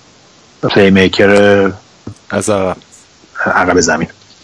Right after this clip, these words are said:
Speaker 1: بعد، اه، اون مثلا مکس مایر خیلی این بازی، بازی‌ها رو خیلی دیکته می‌کنه. گورسکا و اینا هم، اه، سرعتی که دارن، توی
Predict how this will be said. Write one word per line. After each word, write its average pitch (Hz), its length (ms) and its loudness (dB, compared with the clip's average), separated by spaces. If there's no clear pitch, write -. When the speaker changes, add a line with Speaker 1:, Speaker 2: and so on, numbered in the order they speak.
Speaker 1:
بعد، 123 520 2
اه، 104 400 0
اون 135 220 0
مثلا 123 220 -2
مکس 113 280 -2
مایر 107 180 0
خیلی 123 200 0
این 123 100 -2
بازی، 110 260 2
بازی‌ها 107 420 0
رو 110 100 0
خیلی 113 240 -2
دیکته 110 300 -4
می‌کنه. 107 480 -2
گورسکا 104 460 0
و 113 40 0
اینا 107 240 0
هم، 113 140 -8
اه، 101 300 0
سرعتی 104 460 0
که 120 100 2
دارن، 107 520 0
توی 110 200 2